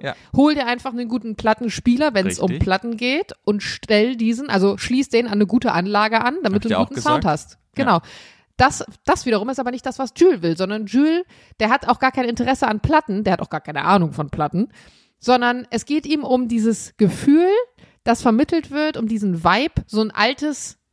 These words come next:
Speaker 2: Gerät da zu haben und daraus kommt Musik. Wahrscheinlich geht's ihm nicht mal um die Musikqualität, das weiß ich nicht.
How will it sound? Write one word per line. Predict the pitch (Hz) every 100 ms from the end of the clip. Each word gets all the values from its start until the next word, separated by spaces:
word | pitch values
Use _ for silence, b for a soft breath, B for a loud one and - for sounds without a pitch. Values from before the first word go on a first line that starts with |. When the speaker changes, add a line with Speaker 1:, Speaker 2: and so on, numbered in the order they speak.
| _
Speaker 2:
Gerät | 208 190 254 294
da | 294
zu | 285 - 254
haben | 262 277
und | 220 196
daraus | 226 247 269
kommt | - 226 226
Musik. | 220 190 196 -
Wahrscheinlich | - 190 - 392 403 359
geht's | - 320 -
ihm | 285
nicht | 294 311
mal | 302 285
um | 262
die | 240
Musikqualität, | 226 220 254 240 233 220 196 -
das | -
weiß | 233 220
ich | 165
nicht. | 151